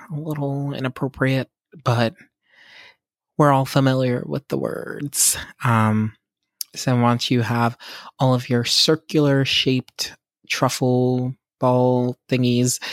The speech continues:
uh, you're gonna wanna, like, let these cool. Like,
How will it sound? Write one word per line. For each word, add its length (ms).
uh, 240
you're 200
gonna 180
wanna, 240
like, 200
let 220
these 220
cool. 520
Like, 320